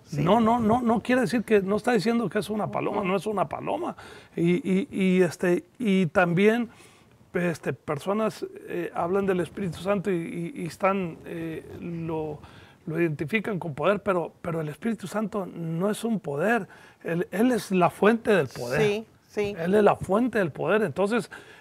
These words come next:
Speaker 2: eh, importante que, que nosotros lo conozcamos, este, que, que, eh, que busquemos la unción
Speaker 1: Sí.
Speaker 2: del Espíritu Santo, porque es más, sin el Espíritu Santo nosotros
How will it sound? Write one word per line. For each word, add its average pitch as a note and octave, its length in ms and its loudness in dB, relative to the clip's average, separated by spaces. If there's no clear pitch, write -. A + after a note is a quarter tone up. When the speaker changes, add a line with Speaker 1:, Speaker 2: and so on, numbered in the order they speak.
Speaker 2:
eh, F#3 280 2
importante F#3+ 840 0
que, E3+ 300 -2
que E3+ 140 0
nosotros G3+ 560 -2
lo F3 120 -4
conozcamos, G#3+ 840 0
este, F3 340 -2
que, E3 520 0
que, E3+ 560 -2
eh, D#3 100 -8
que F3+ 120 -4
busquemos G#3+ 600 -4
la F3+ 100 0
unción G3+ 340 0
Speaker 1:
Sí. A#3+ 40 2
Speaker 2:
del A3 140 0
Espíritu G3+ 460 -4
Santo, A#3 460 0
porque G3 640 6
es B3 160 -2
más, B3 300 0
sin G#3 220 -2
el F#3 120 4
Espíritu G3 440 -4
Santo G#3+ 320 -4
nosotros G3 500 -4